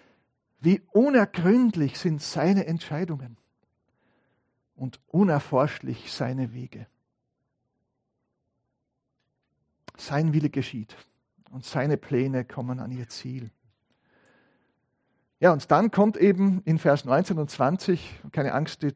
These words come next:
zweite und dritte Teil werden dann kürzer, aber in Vers neunzehn und zwanzig kommt dann diese erstaunliche Aussage des Paulus über seinen Stolz offenbar auf die Gläubigen in Thessalonich, wie ich es ja am Anfang versucht habe zu illustrieren mit dem Fekre.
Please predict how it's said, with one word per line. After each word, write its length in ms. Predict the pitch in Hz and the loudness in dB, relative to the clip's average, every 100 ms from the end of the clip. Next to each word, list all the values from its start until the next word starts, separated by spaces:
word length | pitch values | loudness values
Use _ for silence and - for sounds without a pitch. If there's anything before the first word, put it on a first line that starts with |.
| - | -6
zweite 340 | - 127 139 | -2 -2 0
und 120 | 143 | -4
dritte 220 | 151 151 147 | -4 -6 -4
Teil 240 | 123 127 | -4 -4
werden 120 | 131 | -8
dann 140 | 123 127 | -8 -6
kürzer, 420 | 160 151 139 135 _ - - - _ - | -4 -2 -4 -6 _ -20 -20 -20 _ 2
aber 120 | 170 | 2
in 60 | |
Vers 240 | 165 165 160 | 6 4 6
neunzehn 280 | 156 170 165 | 4 4 0
und 100 | 151 | 0
zwanzig 400 | 135 156 165 - | 0 0 -2 -2
kommt 240 | 151 147 | -2 0
dann 80 | 147 | 0
diese 200 | 160 147 | 2 2
erstaunliche 800 | 139 - 127 185 202 185 190 - | 0 0 2 4 4 2 2 4
Aussage 460 | 151 190 156 151 | 2 4 0 -2
des 140 | 143 - | -6 -4
Paulus 440 | 139 143 143 - - - - - | 0 2 0 -6 -18 -20 -18 0
über 220 | 180 220 | 6 6
seinen 260 | 190 196 185 | 6 4 0
Stolz 600 | - - 214 262 - 127 | 0 4 4 4 -2 2
offenbar 480 | 147 160 139 131 | 2 2 2 4
auf 100 | 135 | 4
die 100 | - | 0
Gläubigen 500 | - 143 185 190 165 | 2 6 6 4 0
in 120 | 160 147 | -4 -2
Thessalonich, 680 | 139 151 135 117 101 - - _ _ _ _ _ _ _ _ - | -2 0 -2 -2 -10 -14 -20 _ _ _ _ _ _ _ _ -2
wie 100 | 147 | -2
ich 60 | |
es 60 | - | 2
ja 100 | 147 | 2
am 100 | 151 | 2
Anfang 380 | 135 160 160 139 | 0 0 0 0
versucht 480 | 139 - 175 190 156 | -2 2 0 2 0
habe 140 | 131 | 0
zu 160 | - 131 | -2 -4
illustrieren 640 | 139 135 - 143 156 127 | -2 -6 0 6 6 4
mit 180 | 135 - | -6 -4
dem 220 | 127 113 | -6 -6
Fekre. 480 | - 139 - 127 | -2 -2 0 0